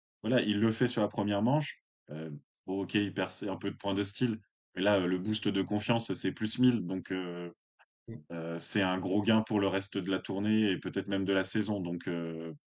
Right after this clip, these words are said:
Speaker 1: voilà, il, il est lancé. Euh, c'est, c'est, c'était beau en plus, hein. Il, il vient chatouiller
Speaker 2: Voilà.
Speaker 1: le re-, le, le, enfin, on a quand même un, un record de tremplin qui a dix-neuf ans. C'était, euh, ça fait longtemps même qu'on s'est pas demandé, euh, est-ce que ce saut a battu le record ? Donc là, non,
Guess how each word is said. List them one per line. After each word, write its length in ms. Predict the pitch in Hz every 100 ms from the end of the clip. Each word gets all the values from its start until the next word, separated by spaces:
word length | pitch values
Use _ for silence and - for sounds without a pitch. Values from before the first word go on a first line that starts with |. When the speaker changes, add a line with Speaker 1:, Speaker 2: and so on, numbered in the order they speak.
| _ _ _
Speaker 1:
voilà, 180 | 92 92
il, 80 | 85
il 180 | 90 87
est 60 | 90
lancé. 440 | 92 90 110 120 - _ -
Euh, 60 | 78 76 76 76 78 _ _ _ _ _ _ _ _
c'est, 260 | - - 82
c'est, 240 | 73 -
c'était 320 | 78 - 76 85
beau 160 | 127
en 80 | 107
plus, 280 | 147 - -
hein. 120 | 80 - _ -
Il, 220 | 98 98
il 300 | 120 117 117
vient 160 | 110 101
chatouiller 460 | - 113 120 117
Speaker 2:
Voilà. 160 | 113 104
Speaker 1:
le 60 |
re-, 100 | 110
le, 140 | 104 98
le, 100 | 98
enfin, 180 | 95 92
on 60 | 95
a 80 |
quand 120 | 95 113
même 100 | 110
un, 160 | 92
un 140 | 92 92
record 280 | 95 113 110
de 80 |
tremplin 360 | 95 - 101 98
qui 80 | 92
a 60 |
dix-neuf 360 | 90 95 104 101
ans. 180 | 127 143 - _ _ _ _ -
C'était, 440 | - - - 98
euh, 280 | 95 87 85
ça 160 | 85 95
fait 100 | 92
longtemps 320 | 104 110 120
même 160 | 110 110
qu'on 100 | 101
s'est 160 | -
pas 120 | -
demandé, 380 | 95 98 104 113
euh, 160 | 101 90 - _ -
est-ce 160 | 110
que 100 | -
ce 160 | 110 110
saut 280 | 107 147 135
a 80 | 107
battu 360 | 123 120 147
le 120 | 131
record ? 400 | 110 110 123 143
Donc 180 | 95 85
là, 160 | 104 90
non, 320 | 104 143 151